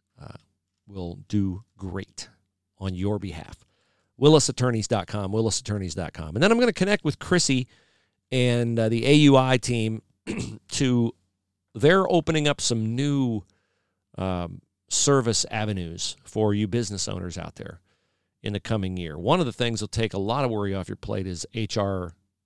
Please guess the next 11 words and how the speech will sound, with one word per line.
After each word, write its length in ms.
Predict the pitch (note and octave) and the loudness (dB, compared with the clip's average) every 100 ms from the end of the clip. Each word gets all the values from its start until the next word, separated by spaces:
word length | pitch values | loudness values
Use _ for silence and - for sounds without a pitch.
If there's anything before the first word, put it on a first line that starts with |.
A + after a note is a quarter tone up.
| _ _ | _ _
uh, 200 | E2+ E2+ F#2 | -16 -16 -6
guidance. 560 | G#2+ G#2 E2+ D2 - - _ _ _ _ _ _ _ - | -4 -4 -6 -10 -10 -12 _ _ _ _ _ _ _ -8
And, 460 | F#2+ F#2 F2 E2+ D#2+ | -4 -4 -4 -8 -10
uh, 220 | D#2+ D#2 - _ _ _ | -10 -12 -16 _ _ _
H 200 | G#2+ A2 | -8 -2
R 120 | A#2+ G#2+ | 0 0
can 160 | G2+ | -4
be 140 | F#2+ F#2 | -6 -6
a 80 | |
real 560 | E2+ G2+ B2 C#3 C#3 B2 | -6 -4 4 8 8 8
minefield, 540 | G#2+ F2+ - - - | 4 -2 -8 -12 -14